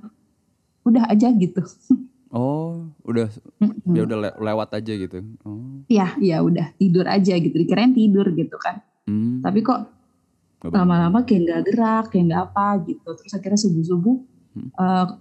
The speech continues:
Speaker 1: Mas Yudi bangunin Mama.
Speaker 2: Hmm.
Speaker 1: Terus ngeliat kan Papa udah kayak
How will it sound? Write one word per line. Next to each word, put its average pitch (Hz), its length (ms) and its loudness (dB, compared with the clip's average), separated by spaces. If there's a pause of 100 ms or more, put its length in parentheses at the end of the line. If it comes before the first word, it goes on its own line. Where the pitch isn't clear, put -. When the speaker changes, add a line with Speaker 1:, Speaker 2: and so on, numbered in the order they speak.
(120)
Speaker 1:
Mas 202 160 4
Yudi 202 160 6
bangunin 180 400 4
Mama. 185 480 4 (400)
Speaker 2:
Hmm. 110 80 -10 (320)
Speaker 1:
Terus 202 160 0
ngeliat 202 240 2
kan 262 160 6
Papa 220 240 2
udah 190 80 4
kayak - 240 -6